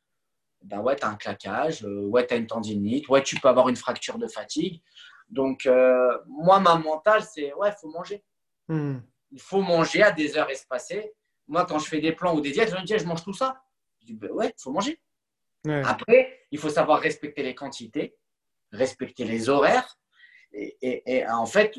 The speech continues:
Speaker 1: c'est une éducation avec ton corps. Plus après, euh, ton sommeil, savoir les jours de récupération, prendre du temps aussi pour s'étirer, l'hydratation.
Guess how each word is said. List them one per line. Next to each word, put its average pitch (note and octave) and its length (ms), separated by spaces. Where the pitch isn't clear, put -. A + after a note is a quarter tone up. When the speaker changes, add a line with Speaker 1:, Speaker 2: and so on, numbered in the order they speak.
Speaker 1:
c'est - 260
une C#3+ 100
éducation D3+ 680
avec C#3 240
ton G3+ 140
corps. - 340
Plus F#3+ 280
après, F3+ 440
euh, C#3 280
ton - 180
sommeil, F3 560
savoir C3+ 380
les C3 60
jours B2+ 180
de C3 80
récupération, A#2+ 880
prendre D3+ 280
du D3 200
temps F3 200
aussi D3+ 280
pour - 220
s'étirer, C3+ 600
l'hydratation. D#3 760